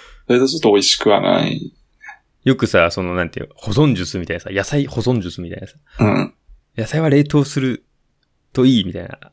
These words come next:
Speaker 1: うん。
Speaker 2: たまに見るんだけどさ。
Speaker 1: だから物によるよね。
Speaker 2: いや、そうだよ。
Speaker 1: うん。
Speaker 2: あー、そっか。
Speaker 1: 冷凍に適してる食材と適してない食材があるから。まあ、
Speaker 2: うん。
Speaker 1: 実家に帰るんだったら、俺だったら持ってくと思う。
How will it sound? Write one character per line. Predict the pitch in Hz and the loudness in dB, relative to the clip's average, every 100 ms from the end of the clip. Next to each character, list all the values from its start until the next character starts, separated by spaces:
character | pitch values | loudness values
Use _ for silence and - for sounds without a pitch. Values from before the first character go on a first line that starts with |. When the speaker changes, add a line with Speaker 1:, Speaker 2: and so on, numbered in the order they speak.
| _ - | _ 0
Speaker 1:
う | |
ん。 | 107 | 2
Speaker 2:
た | |
ま | 101 | 4
に | 110 | 2
見 | 110 107 | 2 0
る | |
ん | 87 | 0
だ | 87 | -6
け | |
ど | - | -12
さ。 | - _ _ - | -18 _ _ -4
Speaker 1:
だ | 117 | 0
か | |
ら | |
物 | 110 135 196 | 4 4 6
に | 190 | 6
よ | 185 | 6
る | 170 | 6
よ | 90 | 4
ね。 | |
Speaker 2:
い | 92 | 0
や、 | - _ _ _ _ _ _ - | -8 _ _ _ _ _ _ -4
そ | |
う | 101 | -2
だ | |
よ。 | - | 0
Speaker 1:
う | |
ん。 | 85 | -2
Speaker 2:
あ | 82 | -4
ー、 | |
そ | - | -10
っ | _ | _
か。 | - - | -8 0
Speaker 1:
冷 | 139 | 2
凍 | 160 | 2
に | 147 | 0
適 | 147 160 | 2 2
し | - | 2
て | 110 | 4
る | 101 | 4
食 | 98 87 92 | 2 2 2
材 | 87 | 2
と | 85 | 0
適 | 95 95 | 0 2
し | - | 2
て | 107 | 2
な | 90 | 2
い | 55 | 2
食 | - - | 0 0
材 | - 50 | 0 0
が | 50 | 0
あ | |
る | 50 | 0
か | 55 | 0
ら。 | 50 - _ - - - - - | 0 -4 _ -20 -18 -18 -18 -2
ま | |
あ、 | 117 | 0
Speaker 2:
う | |
ん。 | |
Speaker 1:
実 | - 120 82 | 2 0 4
家 | 190 | 4
に | 196 | 4
帰 | 190 240 220 | 4 6 6
る | 135 | 4
ん | 101 | 2
だ | 95 | 0
っ | - | 0
た | - | -2
ら、 | - 98 - - 170 - _ _ _ | 2 4 4 2 -4 -12 _ _ _
俺 | 262 131 165 | 2 4 6
だ | 175 | 4
っ | 123 85 | 2 2
た | 156 | 4
ら | 151 110 | 6 4
持 | 104 107 | 0 -2
っ | - | -2
て | - | 0
く | 113 | 0
と | 117 | 0
思 | |
う。 | 80 | -2